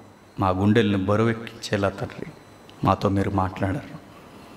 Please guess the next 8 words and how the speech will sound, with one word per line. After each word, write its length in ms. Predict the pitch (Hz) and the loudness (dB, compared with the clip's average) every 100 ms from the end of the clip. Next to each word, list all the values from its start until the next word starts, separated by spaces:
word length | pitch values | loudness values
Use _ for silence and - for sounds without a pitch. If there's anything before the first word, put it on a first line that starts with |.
| - - - - - | -20 -20 -20 -4 6
ఎందరు 260 | 113 127 131 | 8 10 8
ఈ 60 | |
మాటలు 400 | 127 127 131 131 | 6 6 4 2
తండ్రి 360 | 127 123 127 110 | 0 0 2 2
ఇంపుగా 540 | 117 117 127 139 135 | 2 2 2 2 0
స్వీకరించగలిగారు 920 | 110 - 110 120 113 - 110 101 101 | -2 2 2 2 -2 0 0 2 0
నాకు 220 | 101 95 - | 0 0 -2
తెలియదు. 420 | 113 127 - | -8 -8 -14